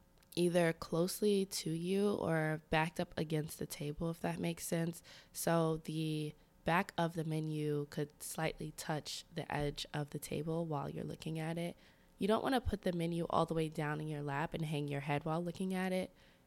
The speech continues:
You don't wanna put it all the way up and cover your whole entire face, especially if you're on a date. Looking at a restaurant menu is time for great conversation because you all can decide, like, who's eating what,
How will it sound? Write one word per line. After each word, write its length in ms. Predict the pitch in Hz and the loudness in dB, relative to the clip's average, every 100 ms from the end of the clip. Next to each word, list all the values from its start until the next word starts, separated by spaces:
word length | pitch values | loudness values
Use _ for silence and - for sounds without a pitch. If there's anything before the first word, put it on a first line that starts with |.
| - | 0
You 100 | 202 | 4
don't 240 | 175 180 | 6 6
wanna 180 | 196 190 | 4 2
put 180 | - 185 | 4 4
it 100 | - | 4
all 140 | 165 | 4
the 100 | 165 | 4
way 180 | 165 151 - | 2 0 2
up 300 | 156 156 - - - | 4 4 2 -14 -6
and 140 | - 156 | -4 0
cover 380 | 165 160 156 | 0 2 2
your 180 | 151 185 | 4 2
whole 340 | 151 170 160 - | 4 4 4 4
entire 480 | 165 - 143 147 | 2 2 0 0
face, 580 | 143 - 143 160 196 - - - - | -2 0 2 2 0 -6 -14 -6 0
especially 640 | 196 - 190 - 320 311 | 2 6 6 6 4 6
if 160 | 220 202 | 4 4
you're 80 | |
on 160 | - 170 | 4 2
a 60 | 147 | 2
date. 360 | 139 143 196 - - - - - - - - - - - - - - _ - - | 0 0 -2 -8 -20 -16 -14 -14 -18 -20 -20 -20 -20 -20 -20 -20 -20 _ -8 2
Looking 360 | 190 - 277 | 2 4 6
at 100 | 285 | 8
a 60 | 247 | 8
restaurant 480 | 180 170 185 175 156 | 8 4 4 2 4
menu 460 | 156 156 160 165 | 2 2 2 2
is 260 | 170 160 - | 2 0 -4
time 340 | - 160 151 | -4 -2 0
for 160 | 160 151 | 0 -4
great 280 | - 147 - | -4 -4 -2
conversation 1000 | - 151 151 - 175 185 - 180 180 170 | -2 0 0 0 2 2 2 2 2 0
because 360 | 165 165 151 | -2 -2 0
you 120 | 165 | 0
all 180 | - 147 | 2 2
can 160 | - 156 | 2 -2
decide, 560 | 147 - 147 147 147 | -4 -2 0 0 0
like, 240 | 147 139 - | -2 -6 -4
who's 260 | 147 143 | -4 -4
eating 260 | 151 147 151 | -2 -2 0
what, 360 | 196 202 202 | 6 8 8